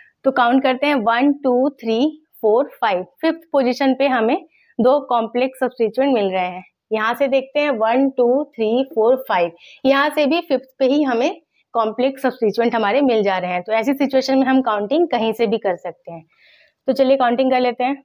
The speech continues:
वन, टू, थ्री, फोर, फाइव, सिक्स, सेवन, एट, नाइन। अब इसके नाम को हमें लिखना है, तो सबसे पहले हम पार्ट पार्ट में इसके नाम को लिखना सीखते हैं। तो इस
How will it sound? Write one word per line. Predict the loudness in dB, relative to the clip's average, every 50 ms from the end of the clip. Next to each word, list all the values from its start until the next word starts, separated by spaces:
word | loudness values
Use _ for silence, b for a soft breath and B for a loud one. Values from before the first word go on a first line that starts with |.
| -4 -2
वन, | 0 0 0 0
टू, | 0 0 0 0
थ्री, | -2 -6 _ _ _ _ _ _ _ -8 -6 -4 -4 -4 -6 -8 -10 _ _ _ _ -2
फोर, | 0 0 0 0 -2 -4 -10 _ _ _ _ _ _ _ _ _ _ _ _ _ _ _ _ _ -4
फाइव, | -2 0 0 0 0 -2 -2
सिक्स, | -6 -16 -12 -4 -4 -4 -4 -4 -10 -20 _ _ _ _ _ _ _ _
सेवन, | -2 0 0 0 2 0 0 0 -2 -4 -8 -14 _ -2
एट, | 0 0 0 0 -2 -6 -12 _ _ _ _ _ _ _ _ -6
नाइन। | -2 -2 0 0 -2 -2 -6 _ _ _ _ _ _ B B B B B B B B
अब | 0 0 0
इसके | 0 -2 -2 -2 0 0 2
नाम | 2 2 2 2 0
को | 0 0 0
हमें | 2 2 2 2
लिखना | 0 -2 -4 -4 -6 -6
है, | -4 -4
तो | -6 -6
सबसे | -4 -4 -4 -2 -2 -4
पहले | -2 0 0 2 2
हम | 2 2 0
पार्ट | 0 -2 -2 -4 -4 -4 -4
पार्ट | -2 -2 -2 -2
में | 0 0 0
इसके | 0 -2 -4 -4 -2
नाम | 0 0 0 0 -2
को | 0 0
लिखना | 0 0 0 -2 -2 -2
सीखते | -2 -2 -4 -4 -4 _ -8 -8
हैं। | -8 -8 -12 b b b b b b b 0
तो | 2 4 2 2 2 0
इस | 0 0 0